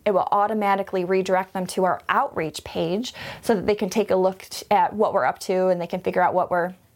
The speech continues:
what our church is all about and decide if they want to <laughs> become a part of it.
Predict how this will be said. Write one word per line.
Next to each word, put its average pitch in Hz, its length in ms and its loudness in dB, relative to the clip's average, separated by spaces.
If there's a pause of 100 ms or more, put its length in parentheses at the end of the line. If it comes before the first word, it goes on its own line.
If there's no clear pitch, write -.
(320)
what 190 240 -2 (120)
our 185 120 0
church 233 260 -4
is 180 140 0
all 170 120 2
about 196 400 0
and 185 360 -4
decide 185 280 0
if 185 100 -4
they 196 100 0
want 185 120 2
to 196 60 -2
<laughs> 208 60 2
become 220 160 0
a 170 40 -4
part 254 260 0
of - 60 -4
it. 180 160 0